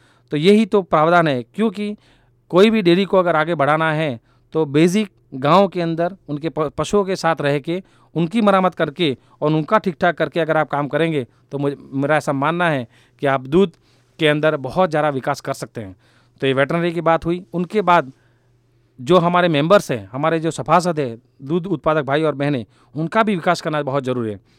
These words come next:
समय के साथ बहुत प्रोग्राम्स जो हमारे नेशनल डेयरी डेवलपमेंट बोर्ड है, जो कि हमारा, अ, सेंटर पॉइंट है और भारत सरकार का एक ऐसा इंडिपेंडेंट यूनिट है जो कि, अ, पूरे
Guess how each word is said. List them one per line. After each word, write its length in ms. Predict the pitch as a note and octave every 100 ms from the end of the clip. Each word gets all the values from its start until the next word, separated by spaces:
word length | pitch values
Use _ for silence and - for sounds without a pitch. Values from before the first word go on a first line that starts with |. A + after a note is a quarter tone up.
| _ _ _ _ _ _ -
समय 320 | - E3+ G3+
के 160 | F3+ E3+
साथ 280 | - F3 D#3 - _ _ _
बहुत 300 | C3+ F#3+ G3 _ -
प्रोग्राम्स 520 | D3+ E3+ F3+ E3 -
जो 140 | B2+ D3
हमारे 280 | D3 D3+
नेशनल 340 | C#3+ D3 - F3+
डेयरी 180 | D#3+ D#3
डेवलपमेंट 420 | C#3+ D3 C#3+ C3
बोर्ड 240 | C#3 C3+
है, 240 | B2+ C3 - _ _ -
जो 120 | D3+
कि 140 | D3 D3
हमारा, 400 | C#3+ C#3+ C#3+ C#3 _ _ -
अ, 60 |
सेंटर 300 | B2 D#3+ F3+
पॉइंट 280 | F3+ D#3+ C#3+
है 100 | C#3+
और 160 | C#3+ C#3+
भारत 260 | B2+ D#3
सरकार 320 | - C#3+ D3+ D3
का 180 | C#3+
एक 140 | C#3+ C#3
ऐसा 360 | C3+ C3 E3+ D#3+ -
इंडिपेंडेंट 500 | C#3+ C#3+ F3+ F3 D#3
यूनिट 280 | C3+ E3+ C#3
है 160 | A2+ - _ _ B2+
जो 200 | F3+ F#3
कि, 200 | C#3+ C3+
अ, 40 | - _ _ _ B2+ C3 B2+ - _ _ _
पूरे 440 | E3 G#3 A3 G#3